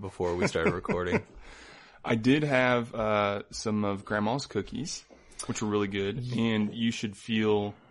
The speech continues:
Speaker 2: um, you should feel good that she did not make any peanut butter cookies knowing that you would not be there.
Speaker 1: Oh.
Speaker 2: She knows that you, those are your favorites.
Speaker 1: Yeah.
Speaker 2: Yeah, or favorite.
Speaker 1: Yeah.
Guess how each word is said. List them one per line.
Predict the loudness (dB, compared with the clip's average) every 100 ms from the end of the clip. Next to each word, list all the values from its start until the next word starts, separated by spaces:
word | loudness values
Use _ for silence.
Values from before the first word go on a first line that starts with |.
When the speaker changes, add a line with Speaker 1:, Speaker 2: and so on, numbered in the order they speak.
| -20 -20 _ -12
Speaker 2:
um, | -4 -2 0 -2 -4 -10 _ _
you | -14
should | -10 -4
feel | -2
good | 0 0 2
that | 4 4 0 -6
she | -6 -4
did | 0
not | 2 2 0
make | 0 -2 -2
any | 0 2 0
peanut | -2 -2 0 0
butter | -2 -2
cookies | -4 -4 -4 -4 -2
knowing | 0 2 0
that | -2
you | -2
would | -2
not | -2 -2
be | -4
there. | -2 -2 -4 _ _ -20 _
Speaker 1:
Oh. | 0 2 2 -2 -4 2
Speaker 2:
She |
knows | 4 4
that | 2
you, | -2 -6 -2
those | -2 0
are | -2
your | -2
favorites. | -2 -2 -2 -8 -10 -16 _ _ -6
Speaker 1:
Yeah. | -2 -2 -4 _ _ -12
Speaker 2:
Yeah, | -10 -10
or | -10
favorite. | -2 -2 -2 -6 -8 -16 _ _ _ _ -12
Speaker 1:
Yeah. | -10